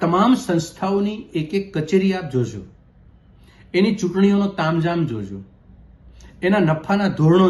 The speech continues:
જોજો. કરોડો રૂપિયાનો નફો કરનારી, ટર્નઓવર કરનારી આ સંસ્થાઓ સદ્ધર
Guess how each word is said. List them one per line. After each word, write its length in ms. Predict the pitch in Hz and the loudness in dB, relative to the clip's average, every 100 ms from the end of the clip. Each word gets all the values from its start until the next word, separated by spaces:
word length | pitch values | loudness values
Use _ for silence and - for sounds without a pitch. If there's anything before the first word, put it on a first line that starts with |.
| 131 | 2
જોજો. 260 | 110 98 - - - _ _ - - _ _ - - | -4 -10 -18 -20 -20 _ _ -20 -20 _ _ -20 -4
કરોડો 280 | 165 170 226 277 | 2 4 6 4
રૂપિયાનો 400 | 196 - 180 196 | 2 -2 -4 -2
નફો 340 | 151 135 - 202 | -4 -4 -2 -2
કરનારી, 420 | 170 156 156 170 | -2 -6 -6 -6
ટર્નઓવર 400 | 156 147 156 147 | -6 -6 -4 -4
કરનારી 440 | 135 131 135 143 139 | -6 -10 -10 -10 -12
આ 80 | 131 | -12
સંસ્થાઓ 480 | 120 120 - 170 190 | -10 -10 -10 -12 -8
સદ્ધર 320 | - 190 226 | -4 0 2